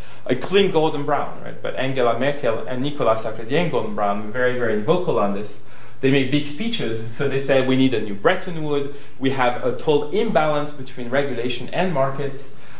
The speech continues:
Uh, we need to redress it. We need, uh, in particular, we need, uh, robust banking regulations,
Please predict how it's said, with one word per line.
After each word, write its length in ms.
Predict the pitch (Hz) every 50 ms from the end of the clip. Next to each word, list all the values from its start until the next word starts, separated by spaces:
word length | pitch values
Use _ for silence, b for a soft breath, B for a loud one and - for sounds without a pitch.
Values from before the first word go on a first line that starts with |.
| B B B
Uh, 220 | 117 113 110 117 120
we 80 | 127
need 160 | 135 139 135
to 120 | - 127 113
redress 500 | 135 202 202 151 151 147 147 143 - -
it. 240 | 156 143 - - - 139
We 80 | 131
need, 260 | 123 123 123 120 117 117
uh, 300 | 110 107 104 95 - -
in 140 | 120 120 - -
particular, 480 | - - 240 233 - 147 131 127 127
we 80 | 123 117
need, 280 | 120 117 117 - 120
uh, 240 | 117 110 104 104 104 101 -
robust 420 | 107 104 101 - 156 156 - - -
banking 360 | 151 151 151 147 151 139 139
regulations, 640 | 139 139 135 139 139 139 139 - 143 139 131 -